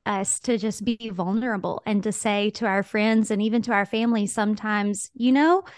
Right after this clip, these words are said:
I'm not doing okay today." And so I, I, I do think it is hard to, hard to grieve honestly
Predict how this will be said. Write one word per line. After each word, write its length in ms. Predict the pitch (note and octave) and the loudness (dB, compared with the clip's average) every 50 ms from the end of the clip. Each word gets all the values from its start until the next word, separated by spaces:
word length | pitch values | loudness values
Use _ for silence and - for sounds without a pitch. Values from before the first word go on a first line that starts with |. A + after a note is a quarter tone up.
| - - - _ _ _ _ _ - | -20 -20 -20 _ _ _ _ _ -6
I'm 200 | - G#3 A3 A3+ | -2 0 2 2
not 260 | B3 A#3+ C#4 C4 B3+ | 2 2 2 0 0
doing 300 | A3 C4+ C#4 C#4+ C#4+ C4+ | -2 0 2 4 4 4
okay 300 | C4+ C4 C4 C4 C#4 B3+ | 4 2 0 0 -2 -2
today." 440 | B3 - A3 F#3 - - - - _ _ _ - - - | -2 -2 -2 -2 -2 -2 -4 -6 _ _ _ -20 -8 -2
And 200 | - A3+ A#3 - | 0 0 2 2
so 140 | - A3+ - | 2 2 4
I, 420 | - A#3+ B3 C4 C#4 C#4 C#4 C4 - - _ _ _ - | 4 4 4 4 4 2 0 0 -4 -8 _ _ _ -2
I, 160 | - G#3+ - - | -2 0 0 2
I 120 | B3+ B3+ | 2 0
do 180 | A#3 C4+ D#4+ E4+ | 2 4 2 2
think 220 | - E4+ D#4+ C#4 | 2 0 0 0
it 100 | C4+ A#3 | 0 0
is 140 | B3 C4 - | 0 -2 -2
hard 240 | - A3+ G3 F#3+ F3 | 0 -2 -2 -2 -2
to, 140 | F#3+ F#3+ F3 - _ | -4 -6 -6 -8 _
hard 360 | - - - - D4+ E4+ C4+ - | -16 -10 0 4 4 4 4 4
to 100 | E4 C4+ | 2 2
grieve 440 | A#3+ C4 A#3+ B3 B3 C4+ C4+ G#3+ G#3 - - | 2 2 2 2 2 2 2 2 0 -2 2
honestly 720 | G#3 G3+ G#3 G3 F#3+ - - - - G3+ - - - | 4 4 4 4 2 0 -2 -6 -6 -6 -6 -6 -8